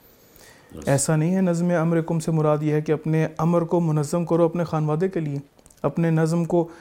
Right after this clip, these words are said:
Speaker 2: اپنے امر کو تم منظم کرو صرف اقتصاد کے لیے۔
Speaker 1: درست۔
Speaker 2: ایک انسان جب اقتصادی اس دنیا کے اندر جا کر اسی کے پیچھے بھاگنا شروع کرتا ہے، اپنا سارا وقت اسی کو لگا دیتا ہے، اسی میں لگا دیتا ہے،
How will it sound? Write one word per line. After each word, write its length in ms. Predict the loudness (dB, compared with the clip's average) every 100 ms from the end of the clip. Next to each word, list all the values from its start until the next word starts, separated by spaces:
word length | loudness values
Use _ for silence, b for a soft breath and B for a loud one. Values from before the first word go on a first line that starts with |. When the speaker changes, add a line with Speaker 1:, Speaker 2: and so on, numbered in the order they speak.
| B
Speaker 2:
اپنے 280 | -4 0 0
امر 240 | 2 0
کو 180 | 0 0
تم 200 | 0 0
منظم 380 | 2 2 2 0
کرو 180 | 0 0
صرف 240 | -2 -4
اقتصاد 420 | -4 -4 0 0 0
کے 80 | -4
لیے۔ 200 | -4 -6
Speaker 1:
درست۔ 420 | -8 -14 -20 -20 -4
Speaker 2:
ایک 180 | -2 0
انسان 320 | -2 -2 0
جب 140 | 0
اقتصادی 540 | -2 -4 -2 -2 0 0
اس 200 | 0 0
دنیا 240 | 0 0
کے 120 | 0
اندر 160 | -2 0
جا 260 | 0 0
کر 120 | 0 -4
اسی 180 | -6 -10
کے 80 |
پیچھے 180 | -6 -4
بھاگنا 320 | -2 -2 -2
شروع 220 | -2 -2 -2
کرتا 240 | -2 -2
ہے، 60 | -2
اپنا 120 | -2
سارا 220 | -4 -4
وقت 220 | -4 -6
اسی 160 | -6 -2
کو 120 | 0
لگا 280 | 2 2 2
دیتا 300 | 0 0 0
ہے، 40 |
اسی 220 | 0 0
میں 100 | 0
لگا 220 | 0 2 2
دیتا 260 | 2
ہے، 40 | 2